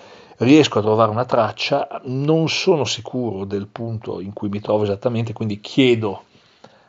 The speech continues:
eh, scusatemi, eh, lo faccio anch'io, ad una ragazza slovena.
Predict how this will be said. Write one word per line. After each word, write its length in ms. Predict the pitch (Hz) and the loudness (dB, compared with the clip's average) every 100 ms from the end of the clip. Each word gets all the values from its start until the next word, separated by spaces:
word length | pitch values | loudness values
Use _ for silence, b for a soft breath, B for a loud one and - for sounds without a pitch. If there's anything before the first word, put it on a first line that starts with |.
| b b - | b b -18
eh, 100 | - | -14
scusatemi, 720 | - 107 107 107 - 98 90 92 104 | -10 -2 0 0 -2 -8 -8 -10 -8
eh, 80 | 110 | -6
lo 80 | 110 | -4
faccio 320 | - 101 - | -2 -2 -2
anch'io, 320 | 107 - 113 | -4 -2 0
ad 140 | 101 104 | 0 0
una 120 | 110 | 0
ragazza 440 | 113 113 117 - | 2 2 0 0
slovena. 580 | 104 143 170 90 92 117 | 0 0 0 -2 -4 -10